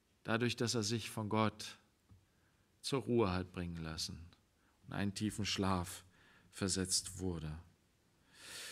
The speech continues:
Und dann nahm Gott eine von seinen Rippen und verschloss ihre Stelle mit Fleisch. Und Gott, der Herr, baute die Rippe, die er von dem Menschen genommen hatte, zu einer Frau.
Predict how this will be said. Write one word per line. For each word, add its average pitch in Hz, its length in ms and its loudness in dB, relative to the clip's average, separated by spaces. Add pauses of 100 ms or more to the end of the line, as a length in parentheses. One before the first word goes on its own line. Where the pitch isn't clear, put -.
(200)
Und 127 140 6
dann 160 180 12
nahm 190 380 12
Gott 202 360 10
eine 175 280 10
von 170 200 6
seinen 147 380 10
Rippen 151 460 8
und 123 140 6
verschloss 151 600 6
ihre 151 220 4
Stelle 139 340 8
mit 131 220 4
Fleisch. 127 460 6
Und 143 120 0
Gott, 151 180 8
der 165 100 8
Herr, 151 260 6
baute 175 500 6
die 139 160 4
Rippe, 151 320 2
die 139 140 0
er 123 120 6
von 135 200 0
dem 120 120 4
Menschen 151 360 4
genommen 131 340 6
hatte, 139 240 4
zu - 220 2
einer 139 280 6
Frau. 131 460 0